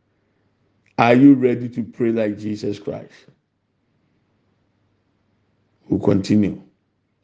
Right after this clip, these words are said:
God bless you. Let's share the grace. May the grace of our Lord Jesus Christ, the love of God, and the fellowship of the Holy Spirit be with us now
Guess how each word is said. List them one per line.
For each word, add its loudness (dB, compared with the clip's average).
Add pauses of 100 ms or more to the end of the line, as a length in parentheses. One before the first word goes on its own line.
(180)
God 0
bless -2
you. -16 (800)
Let's 2
share -2
the -2
grace. -10 (680)
May 4
the 4
grace 4
of -10
our -2
Lord -2
Jesus -12
Christ, -14 (960)
the 4
love 4
of -6
God, -8 (1160)
and 2
the 4
fellowship 0
of -4
the -4
Holy -6
Spirit -10 (1120)
be 6
with 4
us 0
now -8